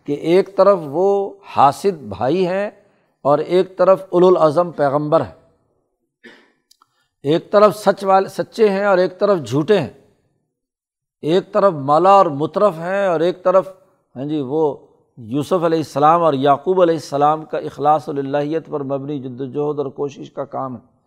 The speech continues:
تو اس تناظر میں اپنی سوسائٹی کا جائزہ لینا کہ آج ہماری سوسائٹی میں فرعون، نمرود، شداد کون ہے اور اس کے مقابلے میں موسیٰ،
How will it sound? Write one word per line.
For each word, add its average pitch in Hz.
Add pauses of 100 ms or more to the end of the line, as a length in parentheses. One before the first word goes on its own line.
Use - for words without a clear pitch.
(440)
تو -
اس 233
تناظر 175
میں 196 (100)
اپنی 226
سوسائٹی 165
کا 160
جائزہ 135
لینا 131 (340)
کہ - (120)
آج 175
ہماری 185
سوسائٹی 165
میں 175
فرعون، 156
نمرود، 147
شداد 135 (240)
کون 180
ہے 190 (480)
اور 185
اس 190
کے 202
مقابلے 170
میں 170
موسیٰ، 156